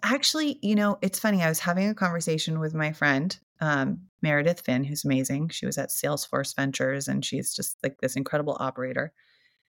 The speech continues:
And she was saying that, "Actually you have an opportunity as a recruiter to start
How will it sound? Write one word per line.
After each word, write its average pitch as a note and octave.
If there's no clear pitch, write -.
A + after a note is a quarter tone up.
And F3
she -
was D4
saying D3
that, D#3+
"Actually F3+
you F3+
have G#3+
an E3+
opportunity D#3+
as D3+
a D3
recruiter D3
to -
start -